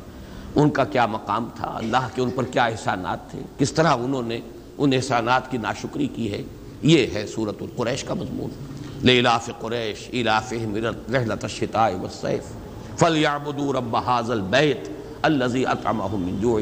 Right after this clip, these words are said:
وآمنهم من خوف۔" پھر تیسری صورت، جس ماحول میں آپ پیدا کیے گئے، جہاں آپ کو اپنا عظیم فرض منصبی ادا کرنا تھا،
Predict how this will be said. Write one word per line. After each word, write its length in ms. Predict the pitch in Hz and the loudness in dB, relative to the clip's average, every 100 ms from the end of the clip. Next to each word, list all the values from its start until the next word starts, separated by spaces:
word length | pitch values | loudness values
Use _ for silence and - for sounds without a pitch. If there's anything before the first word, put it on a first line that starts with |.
| 95 | 2
وآمنهم 440 | 98 113 98 90 87 | 4 2 2 -4 -8
من 180 | 92 98 | -8 -6
خوف۔" 180 | - - - - - - - - - - - - - - | -4 -4 -6 -12 -12 -12 -10 -10 -10 -10 -10 -10 -8 4
پھر 100 | 202 | 4
تیسری 420 | - 233 196 240 | 6 2 2 0
صورت، 460 | - - - - - - - - - - - - - - - - - - | 0 0 -2 -2 -10 -14 -14 -16 -16 -16 -16 -16 -16 -16 -16 -18 -8 4
جس 220 | 185 175 | 6 6
ماحول 540 | 175 143 131 160 226 240 | 4 4 4 2 0 -2
میں 160 | 240 190 | -2 2
آپ 260 | 185 185 | 2 0
پیدا 260 | 165 165 175 | -4 -2 -4
کیے 300 | - 147 139 104 | 0 0 2 0
گئے، 220 | 92 80 - - 95 | -4 -4 -8 -10 2
جہاں 400 | 120 151 180 147 | 4 6 4 4
آپ 200 | 151 - | 0 -2
کو 180 | 139 135 | 0 0
اپنا 420 | 143 147 131 113 | 0 2 4 4
عظیم 300 | 117 160 160 | 4 6 6
فرض 260 | - 135 123 | 4 0 2
منصبی 500 | 120 117 131 120 117 | -2 -2 0 2 2
ادا 200 | 101 104 | 2 0
کرنا 360 | - 104 107 80 | 0 -2 -2 -4
تھا، 140 | - | -8